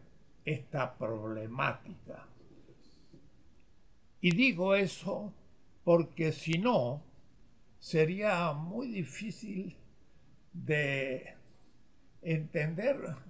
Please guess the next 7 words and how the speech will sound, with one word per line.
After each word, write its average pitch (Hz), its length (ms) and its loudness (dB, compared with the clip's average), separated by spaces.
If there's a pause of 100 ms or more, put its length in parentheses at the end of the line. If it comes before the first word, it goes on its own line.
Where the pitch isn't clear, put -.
(760)
algunas 214 520 2
cosas 185 500 0
que 156 160 -2
me 139 160 -4
voy 147 400 2
a 139 120 0
referir 135 840 -4